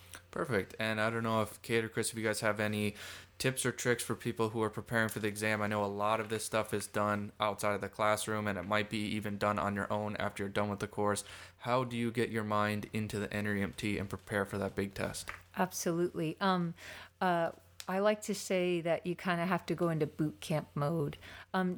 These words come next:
Speaker 2: do, do your net students use an online testing platform?
Speaker 1: They do, yep. We, um, offer them a few different platforms, and a lot of our curriculum is based on, uh, one specific one.
Speaker 2: Okay. So, um, one of the ones that I'm familiar with, E M S testing.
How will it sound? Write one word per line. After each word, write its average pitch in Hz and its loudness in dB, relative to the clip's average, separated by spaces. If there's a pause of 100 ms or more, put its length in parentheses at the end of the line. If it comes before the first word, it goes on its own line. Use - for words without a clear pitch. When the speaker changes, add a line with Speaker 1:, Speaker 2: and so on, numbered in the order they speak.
Speaker 2:
do, 208 0 (140)
do 214 0
your 208 2
net 208 0
students 202 -2
use 196 0
an 185 0
online 180 2
testing 185 -2
platform? 214 0
Speaker 1:
They 120 2
do, 120 2
yep. 110 4
We, 117 2
um, 107 0
offer 117 4
them 113 2
a 98 -2
few 117 0
different 113 2
platforms, 123 2
and 107 0
a 104 0
lot 104 4
of 104 -2
our 101 2
curriculum 107 0
is 98 2
based 101 0
on, 95 0
uh, 90 0
one 101 0
specific - -4
one. 76 -4 (100)
Speaker 2:
Okay. 151 0 (300)
So, 180 0
um, 170 2
one 202 2
of 208 2
the 202 0
ones 185 0
that 170 2
I'm 165 2
familiar 165 0
with, 160 0 (340)
E 170 2
M 160 0
S 165 -4
testing. 147 0